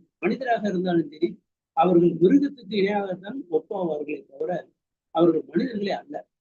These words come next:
"மக்களே போல் கயவர்" என்று சொன்னார் வள்ளுவர். கயவர்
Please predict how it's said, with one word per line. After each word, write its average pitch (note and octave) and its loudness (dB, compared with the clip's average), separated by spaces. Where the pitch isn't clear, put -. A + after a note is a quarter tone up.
"மக்களே G#3+ 0
போல் G3+ -2
கயவர்" F3+ -2
என்று E3+ 6
சொன்னார் E3+ -2
வள்ளுவர். - -8
கயவர் F#3 0